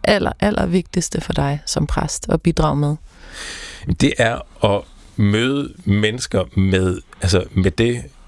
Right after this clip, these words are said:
Speaker 2: evangeliet, som vi jo så er sådan lidt et kodeord i kirken, men altså, men som er sådan kernen i det kristne budskab, at, øh, at vi er elskede, og at vi er tilgivende. Øh, for det har jeg selv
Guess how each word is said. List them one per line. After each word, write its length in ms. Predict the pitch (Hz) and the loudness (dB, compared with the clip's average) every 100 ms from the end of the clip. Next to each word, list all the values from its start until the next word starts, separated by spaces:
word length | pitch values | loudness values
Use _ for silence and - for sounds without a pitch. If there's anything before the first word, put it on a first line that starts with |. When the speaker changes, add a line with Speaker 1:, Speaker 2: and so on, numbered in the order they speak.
| - | -2
Speaker 2:
evangeliet, 680 | 104 95 95 123 110 90 80 | 2 2 2 0 0 0 0
som 200 | 95 87 | 0 0
vi 60 | 90 | 0
jo 120 | 90 | 0
så 180 | 95 98 - | 0 -2 -2
er 80 | - | 0
sådan 220 | 98 92 87 | 2 2 2
lidt 180 | 95 92 | 0 0
et 80 | - | 0
kodeord 520 | - 104 110 98 87 | 2 2 2 2 0
i 40 | |
kirken, 320 | 98 - 101 107 | -2 0 0 0
men 100 | 98 | 0
altså, 200 | 95 120 | 0 2
men 140 | 107 101 | 2 0
som 120 | 113 | 0
er 40 | - | 0
sådan 160 | 127 | -2
kernen 400 | 120 123 127 175 156 | 0 0 0 -2 -2
i 60 | |
det 80 | 107 | -2
kristne 340 | - 139 - 117 | 0 -2 -2 -2
budskab, 420 | 143 - 110 98 - - | -2 -2 -2 -4 -8 -6
at, 220 | 113 101 | -4 0
øh, 220 | 104 90 85 - | 2 2 0 -4
at 140 | 90 | -2
vi 80 | 92 | 0
er 40 | - | 2
elskede, 520 | 127 175 - - 95 | 0 0 -4 0 0
og 40 | - | 0
at 80 | 95 | -2
vi 60 | |
er 40 | 95 | -2
tilgivende. 580 | - 98 - 95 80 80 - - - - - - - - | -2 -2 0 0 0 -4 -8 -20 -18 -18 -20 -20 -2 2
Øh, 340 | 87 80 78 87 - | 4 4 2 -2 -4
for 120 | - | -2
det 200 | - 107 | 2 2
har 120 | 90 82 | 2 0
jeg 140 | 73 | -2
selv 240 | - 127 | -2 -2